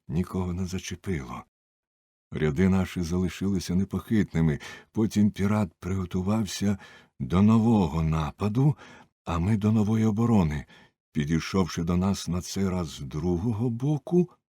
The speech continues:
він узяв нас на абордаж. Чоловік шістдесят увірвалися до нас на палубу, і всі насамперед кинулися рубати снасті. Ми зустріли їх рушничною стріляниною,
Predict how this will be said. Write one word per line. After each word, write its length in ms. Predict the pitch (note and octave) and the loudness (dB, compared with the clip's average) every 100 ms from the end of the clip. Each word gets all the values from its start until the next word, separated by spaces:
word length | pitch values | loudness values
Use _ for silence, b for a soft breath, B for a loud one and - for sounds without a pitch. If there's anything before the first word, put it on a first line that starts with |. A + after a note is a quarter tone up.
| _ _ _ | _ _ _
він 300 | - A2 A#2+ - | 2 6 6 4
узяв 520 | G#2+ G#2 D#2 A#2 A2+ | 0 0 0 2 4
нас 380 | G2 A2+ - - | 4 2 -2 -4
на 220 | F2 G#2+ - | -2 -2 -4
абордаж. 960 | G#2+ A2 A2+ A#2 F#2 B2 G#2 - - _ _ _ | -6 -4 -4 -4 -2 -2 -2 -8 -16 _ _ _
Чоловік 400 | - D#2+ G2+ A#2 | -10 -4 -2 -2
шістдесят 1000 | - - G#2+ D2 G2 A2+ - B2 G2+ D#2+ | -2 -2 -2 -2 -4 -4 -2 0 0 -2
увірвалися 720 | D#2 F#2 F2 G#2 G2 F2+ - F2 | -2 0 0 0 0 -2 -4 -4
до 160 | F#2 | 0
нас 380 | F#2+ A2+ G2 - | 2 2 -2 -4
на 160 | F2 F2+ | -2 -2
палубу, 720 | - C3+ D3 B2+ A2 G2 E2 _ _ _ | -2 -2 0 0 0 0 0 _ _ _
і 120 | A2 | 0
всі 640 | G#2+ - - - D#3+ D#3 A#2+ _ _ | 0 -2 -10 -4 2 2 0 _ _
насамперед 680 | G2+ A2+ - B2 A#2 B2+ G#2+ | -2 0 0 0 2 0 0
кинулися 720 | - C3+ C3+ C3 B2 - C3 B B B | -2 -2 0 0 -2 -2 -4 B B B
рубати 480 | D#2+ A#2+ A#2+ D3 C3+ | -4 0 0 0 -2
снасті. 760 | - D3 D3+ B2 - - G2 - _ _ | -2 0 2 0 -2 -4 -6 -8 _ _
Ми 140 | D#2 | -2
зустріли 540 | D#2 D#2+ - E2 F2+ F2 | 0 -2 -4 -2 2 2
їх 200 | F2 - | 0 -2
рушничною 720 | E2 F2 F2+ F#2+ - F#2 F2 | -6 -6 -2 -4 -2 -2 -4
стріляниною, 840 | - E2 F2 F2+ A#2+ C#3+ A2 E2+ | -6 -6 -2 2 4 4 4 2